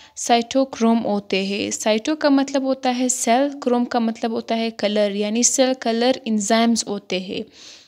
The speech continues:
इसमें हमारे पास फोर टाइप के होते हैं, साइटोक्रोम बी, साइटोक्रोम सी, साइटोक्रोम, अ, एंजाइम जो है ए, ए थ्री, ये फोर साइटोक्रोम में आते हैं।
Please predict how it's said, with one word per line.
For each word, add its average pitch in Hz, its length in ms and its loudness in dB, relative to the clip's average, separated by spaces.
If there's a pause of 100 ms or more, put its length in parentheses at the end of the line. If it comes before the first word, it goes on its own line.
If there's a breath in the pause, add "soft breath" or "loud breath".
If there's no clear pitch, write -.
(140)
इसमें 262 560 2 (120)
हमारे 226 260 0
पास 240 320 2
फोर 233 340 2
टाइप 208 180 2 (100)
के 208 60 -2
होते 196 240 -6
हैं, 202 340 -4 (320 loud breath)
साइटोक्रोम 226 840 2
बी, 277 400 0
साइटोक्रोम 214 680 -4
सी, 277 400 0
साइटोक्रोम, 214 800 -4
अ, - 120 -10
एंजाइम 214 840 0
जो 220 160 -2
है 220 140 -2
ए, 285 480 2
ए 208 140 0 (100)
थ्री, 202 260 -4 (380 loud breath)
ये 240 180 6
फोर 254 340 2
साइटोक्रोम 208 680 -2
में 208 100 -2
आते 214 360 -4
हैं। 202 220 -4